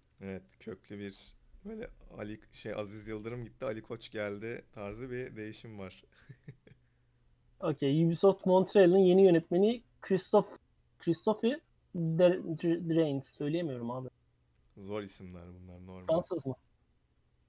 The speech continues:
Speaker 1: Hiçbir fikrim yok. <laughs>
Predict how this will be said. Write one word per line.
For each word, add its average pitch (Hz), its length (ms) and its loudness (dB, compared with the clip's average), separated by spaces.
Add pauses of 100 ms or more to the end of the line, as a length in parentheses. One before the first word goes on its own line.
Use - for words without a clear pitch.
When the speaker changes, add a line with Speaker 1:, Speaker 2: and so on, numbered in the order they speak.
(420)
Speaker 1:
Hiçbir 120 240 -20
fikrim 98 360 -16
yok. 92 300 -16 (760)
<laughs> 113 80 -16